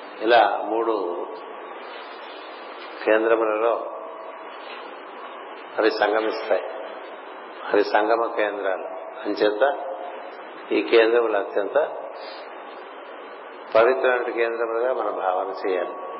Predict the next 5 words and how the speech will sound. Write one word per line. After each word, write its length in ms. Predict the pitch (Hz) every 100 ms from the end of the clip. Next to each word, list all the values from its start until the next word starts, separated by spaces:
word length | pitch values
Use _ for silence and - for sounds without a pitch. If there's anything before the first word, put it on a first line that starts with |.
| - 104
యోగమునందు 760 | 101 107 107 104 104 117 110 - - - - - - - - - - - - - - 117
వీటికి 240 | 117 117
విశిష్టమైనటువంటి 840 | 107 104 120 - 110 101 101 101
స్థానం 420 | 110 - 107 110 107
ఉన్నది. 340 | 104 90 90